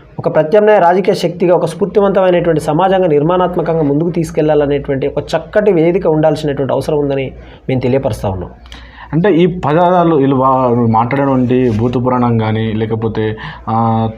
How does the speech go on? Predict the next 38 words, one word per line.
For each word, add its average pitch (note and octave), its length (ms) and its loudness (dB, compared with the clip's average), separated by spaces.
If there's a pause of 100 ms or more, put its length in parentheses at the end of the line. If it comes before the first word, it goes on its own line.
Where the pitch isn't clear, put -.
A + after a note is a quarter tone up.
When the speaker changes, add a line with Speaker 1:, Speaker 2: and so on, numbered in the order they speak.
(100)
Speaker 2:
చంపుతాం, A#2 840 0
నరుకుతాం A2+ 540 -2 (220)
అనే C#3+ 240 2
పదాలు B2+ 580 0 (480)
ఇది, F#3 480 6
ఆ, C#3 200 4
సమాజం F3+ 480 2
మీద F#3 120 2
ఏ F3 100 4
విధంగా D#3+ 260 2
పడుతుంది, C#3+ 540 2
ప్రజల C#3 320 0
మీద E3 180 4 (340)
ఓట్లు D3 240 2
వేసినటువంటి D3+ 300 2
ఓటర్ల C#3 320 0
మీద C#3 180 2
ఏ B2+ 60 2
విధంగా C3 240 0
ప్రభావం A#2+ 400 0
చూపుతుంది? A2+ 360 -2 (260)
అంటే E3 160 0
వీ-, D#3 300 2
రాజకీయ D3+ 320 2
నాయకుల D#3 260 2
నుంచి C#3+ 180 0
ఇట్లే D3+ 180 2
తీసుకోవాలనే C3+ 400 0
ఒకటి, A#2+ 260 -2 (600)
ఆ, A2+ 320 -2 (340)
విధానం E3+ 360 2
అనేది D3 260 2
తయారవుతుందా? C#3 600 0
గతం C3+ 280 -2
Speaker 1:
హండ్రెడ్ A3+ 300 2
పర్సెంట్ B3 280 2
కదా. C#3+ 100 4
Speaker 2:
భవిష్యత్తులో? - 580 0